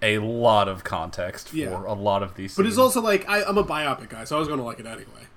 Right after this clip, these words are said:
Speaker 2: you know?
Speaker 1: And, like, s-, my mom's had satellite radio since, like, the day he signed. So, like, a lot of the bits that they're reenacting, like,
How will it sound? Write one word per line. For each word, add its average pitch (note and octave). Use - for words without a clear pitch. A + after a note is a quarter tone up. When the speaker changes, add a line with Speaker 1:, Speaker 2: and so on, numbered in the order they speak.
Speaker 2:
you B2
know? A#2+
Speaker 1:
And, C3+
like, C3+
s-, -
my D3+
mom's C#3
had A#2+
satellite G2
radio F#2
since, E2+
like, F2+
the F2+
day F2+
he F#2+
signed. F2
So, G#2
like, G2
a C#3
lot A#2
of B2
the A2+
bits G#2+
that G#2+
they're G#2
reenacting, F#2
like, F2